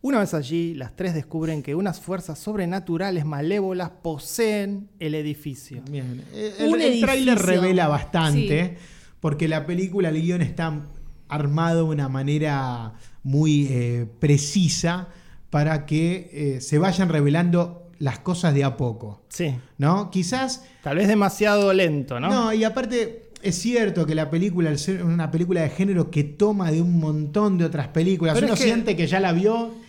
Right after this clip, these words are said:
Speaker 3: Sí.
Speaker 2: mil veces esta peli.
Speaker 1: Sí.
Speaker 2: Podés adivinar hacia dónde va. te-
Speaker 1: Pero
Speaker 2: es
Speaker 1: además
Speaker 2: como
Speaker 1: que calculo que los primeros cuarenta y cinco minutos es un thriller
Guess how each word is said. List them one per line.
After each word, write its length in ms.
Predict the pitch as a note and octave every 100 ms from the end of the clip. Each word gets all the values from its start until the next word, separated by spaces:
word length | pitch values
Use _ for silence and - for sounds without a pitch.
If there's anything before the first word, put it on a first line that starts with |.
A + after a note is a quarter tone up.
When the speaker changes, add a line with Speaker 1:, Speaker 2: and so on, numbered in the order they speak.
| - _
Speaker 3:
Sí. 140 | - D#3+
Speaker 2:
mil 240 | A#3 G#3+
veces 400 | F#3 E3 - C#3
esta 240 | C#3+ C#3+
peli. 340 | D3+ D#3+ F#3+ F#3+
Speaker 1:
Sí. 180 | - D#3+ D3 C#3 - - -
Speaker 2:
Podés 480 | F3+ F#3 F#3+ F3 D3+
adivinar 460 | C#3 C#3 C#3 C#3
hacia 260 | C3+ - C3+
dónde 260 | C#3 C#3+ D3+
va. 440 | D#3 D3+ D3+ D3+ D3
te- 40 | G#3+
Speaker 1:
Pero 100 | B3+
Speaker 2:
es 140 | D#3
Speaker 1:
además 280 | F#3+ A#3+ D#4+
Speaker 2:
como 100 | A#3+
Speaker 1:
que 240 | G#3+ F3 D#3+ D#3
calculo 880 | F#3+ F3+ E3+ B3+ A#3 G#3+ B3+ C4+ - _ _ _
que 280 | F3+ F3 F3
los 160 | F3+ F3
primeros 340 | F3+ A#3+ D#4+
cuarenta 380 | - E3 D#3+ D#3
y 60 | D3+
cinco 280 | C4 C#4+ E3
minutos 580 | D#3+ A3+ B3 F#3+ - - _ -
es 260 | A#3+ A3+
un 220 | A3 G3+ -
thriller 600 | G3 A#3 A#3+ B3 A#3